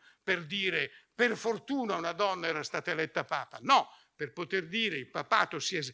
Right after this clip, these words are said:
i cardinali si sono sbagliati", cioè il problema della, dell'errore del papato, e si sono lasciati sedurre da una donna, cosa naturalmente riprovevole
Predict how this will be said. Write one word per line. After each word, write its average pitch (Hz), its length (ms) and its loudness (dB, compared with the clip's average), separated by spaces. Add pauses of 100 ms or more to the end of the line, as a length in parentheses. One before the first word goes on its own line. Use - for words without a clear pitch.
(180)
i 170 100 -12
cardinali 180 600 0
si 139 140 -6
sono 185 360 -2
sbagliati", 151 840 -2 (260)
cioè 156 220 -4
il 135 120 -6
problema 160 480 -4
della, 147 380 -6 (260)
dell'errore 175 760 2
del 143 180 -4
papato, 160 680 -6 (260)
e 233 480 4
si - 220 -6
sono 208 280 0
lasciati 190 460 0
sedurre 220 1040 4 (100)
da 160 220 -2
una 175 200 0
donna, 143 500 -4
cosa 156 340 0
naturalmente 160 720 -4
riprovevole 165 720 0